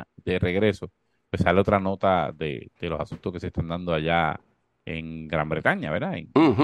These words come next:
Speaker 1: Inglaterra. Y dice, "Charles y William", o sea, Carlos y Guillermo, <laughs> viajan a Balmoral para estar con la reina Isabel segunda. Eh, y ya habían salido notas de que,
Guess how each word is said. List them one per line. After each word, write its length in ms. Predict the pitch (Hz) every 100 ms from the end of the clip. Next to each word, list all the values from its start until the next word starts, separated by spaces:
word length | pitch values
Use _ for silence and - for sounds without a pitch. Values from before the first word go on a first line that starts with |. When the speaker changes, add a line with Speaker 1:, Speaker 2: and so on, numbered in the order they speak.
| 151
Speaker 1:
Inglaterra. 440 | 82 87 135 - - _ _ _ -
Y 160 | 82
dice, 340 | 85 - 104 92
"Charles 560 | - 180 240 233 - -
y 120 | 139
William", 640 | 139 160 139 90 78 71
o 500 | 71 _ _ _ _
sea, 160 | - 92
Carlos 500 | - 107 117 127 107 -
y 100 | 101
Guillermo, 580 | 92 104 120 87 76 - _ -
<laughs> 100 | 87 _ _ _ _ _
viajan 380 | 107 147 160 156
a 140 | 143
Balmoral 600 | 123 123 117 110 113 170
para 180 | 160 104
estar 260 | - 104 110
con 140 | 113
la 80 | 101
reina 260 | 92 92 101
Isabel 280 | 80 78
segunda. 340 | - 90 - - _ _ _ _ _ _ _ _ - _
Eh, 640 | 87 85 82 78 76 76 _
y 180 | - 95
ya 260 | 85 90 95
habían 220 | 98 98
salido 400 | 98 95 98 98
notas 380 | 98 110 120 104
de 160 | 78
que, 460 | - 73 73 71